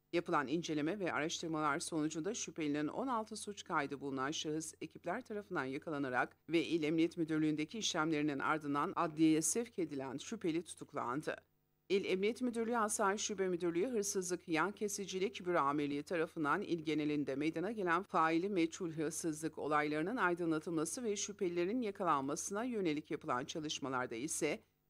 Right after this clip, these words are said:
Olgunar Mahallesi Adalet Sokak'ta meydana gelen ikamet hırsızlığı olayının faili tespit edilerek yakalandı. Altı adet suç kaydı bulunan şüpheli İl Emniyet Müdürlüğü'ndeki işlemlerinin ardından adliyeye sevk edildi.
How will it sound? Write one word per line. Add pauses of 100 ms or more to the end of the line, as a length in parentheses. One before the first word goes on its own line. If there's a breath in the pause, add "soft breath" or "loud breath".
Olgunar
Mahallesi
Adalet
Sokak'ta
meydana
gelen
ikamet
hırsızlığı
olayının
faili
tespit
edilerek
yakalandı. (680)
Altı
adet
suç
kaydı
bulunan
şüpheli
İl
Emniyet
Müdürlüğü'ndeki
işlemlerinin
ardından
adliyeye
sevk
edildi.